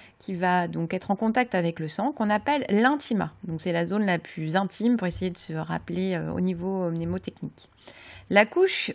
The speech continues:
au-dessus s'appelle la média. C'est un tissu musculaire lisse qui va assurer finalement la vasomotricité et la, également permettre, euh, la résistance du vaisseau sanguin. Ensuite, au-dessus, on trouve la dernière couche qui s'appelle l'adventice, qui est un tissu conjonctif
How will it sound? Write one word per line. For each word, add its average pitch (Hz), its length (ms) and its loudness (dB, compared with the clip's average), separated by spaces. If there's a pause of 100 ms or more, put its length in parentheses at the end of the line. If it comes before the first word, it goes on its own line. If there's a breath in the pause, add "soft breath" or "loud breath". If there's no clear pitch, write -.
au-dessus 226 460 4 (140)
s'appelle 285 340 4
la 202 140 6
média. 202 440 2 (160 loud breath)
C'est 226 200 4
un 247 100 6
tissu 339 300 2
musculaire 220 500 4
lisse 247 260 0
qui - 180 -6
va 202 300 4
assurer 220 600 0
finalement 208 560 0
la 196 200 4
vasomotricité 226 1000 0
et 196 80 0
la, 175 320 2
également 180 500 -2
permettre, 190 500 -2
euh, 160 280 -4
la 151 220 -2
résistance 190 640 0
du 170 160 -4
vaisseau 214 260 0
sanguin. 202 340 -2 (160)
Ensuite, 254 440 2
au-dessus, 247 420 4
on 262 100 4
trouve 226 220 0
la 190 120 4
dernière 247 360 4
couche 349 200 -2
qui 226 100 -2
s'appelle 202 340 4
l'adventice, 247 800 2
qui 220 240 0
est 285 220 4
un 185 120 0
tissu 311 340 -4
conjonctif 190 720 -4